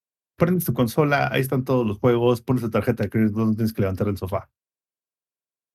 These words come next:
Yo creo que, o sea, s-, la piratería sí va a seguir existiendo, pero creo que es algo, güey, que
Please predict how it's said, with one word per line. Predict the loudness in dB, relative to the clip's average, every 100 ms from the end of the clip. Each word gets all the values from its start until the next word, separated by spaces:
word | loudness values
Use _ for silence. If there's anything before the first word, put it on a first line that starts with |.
| _ 2
Yo | 2
creo | 4 2
que, | 2 -2 -6 _ _ _ _ _ _ _ -4
o | 0
sea, | 0
s-, | 0 -4 -4 0
la | 0
piratería | 0 0 2 0
sí | -2 -2 2
va | 2
a |
seguir | 2 0
existiendo, | -2 -4 0 2 2 2
pero | 0 0
creo | -2 -2
que | -4
es | -2
algo, | 0 0 -2 -2
güey, | -2 -4 -6 _ _ _ _ _ _ _ _ -6
que | 2 2 0